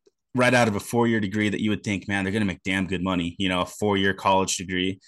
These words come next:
and they're making, like, sixty grand a year, seventy grand a year. Not knocking on that path at all, you know, 'cause that's, everybody's path is different. Um, the one thing I think that sets both paths apart, and we've talked about this before, is, like, the consistency, right?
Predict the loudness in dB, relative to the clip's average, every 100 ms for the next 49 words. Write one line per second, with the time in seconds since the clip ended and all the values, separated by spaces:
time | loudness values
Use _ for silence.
0 | -20 -20 _ _ _ -2 0 2 0 0
1 | 0 -2 -2 -6 _ -4 -2 0 -2 -4
2 | -4 -2 -2 -2 -2 -4 -8 -8 -2 -2
3 | -2 -4 -4 -2 -2 -2 -2 -6 _ _
4 | _ _ 2 4 6 4 4 2 0 0
5 | 2 2 2 2 0 0 -6 -2 0 0
6 | 2 2 2 2 0 -4 2 6 6 6
7 | 2 2 2 2 0 0 -2 -2 -6 -6
8 | _ _ _ 0 0 0 -2 2 4 4
9 | 2 2 2 0 -2 0 0 0 2 2
10 | 2 0 0 -4 _ _ 2 2 2 0
11 | 2 2 -4 -4 0 2 0 -4 _ _
12 | _ _ -2 0 2 2 2 -2 -4 -4
13 | -6 -4 -2 0 0 -2 -4 -6 -4 -2
14 | 0 0 -2 -2 -2 -2 -2 -2